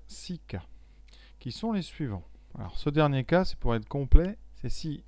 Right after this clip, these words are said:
X un ou X deux est nul. Alors, on va étudier ça un petit peu en détail, parce que c'est des cas très particuliers. Donc, ça veut dire que, hein, X un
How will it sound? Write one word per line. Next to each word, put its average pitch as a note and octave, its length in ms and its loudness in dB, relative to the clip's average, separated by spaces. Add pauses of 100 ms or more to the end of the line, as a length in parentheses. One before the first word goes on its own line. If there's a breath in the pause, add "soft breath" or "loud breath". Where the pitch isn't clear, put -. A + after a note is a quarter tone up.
X - 320 -8
un C3+ 200 -2
ou B2+ 120 -4
X A2+ 160 -6
deux D3+ 220 -4 (160)
est D3 100 2
nul. G#2 320 -2 (120)
Alors, G#2+ 280 -12 (600 soft breath)
on G#2+ 80 -6
va A#2 80 -4
étudier G#2 400 -6
ça D3+ 160 -8
un D3 80 -6
petit - 160 -12
peu - 120 2
en F3+ 80 2
détail, D#3 300 -2
parce - 100 -4
que C3+ 80 -8
c'est C3 120 -10
des B2+ 80 -8
cas B2+ 140 -10
très - 220 -8
particuliers. - 520 -4 (480 soft breath)
Donc, A2 160 -10
ça A#2 120 -4
veut A#2+ 140 -4
dire G3 260 -6
que, F3 240 -4 (760 soft breath)
hein, - 140 -14 (220)
X - 280 -16
un A2 160 -4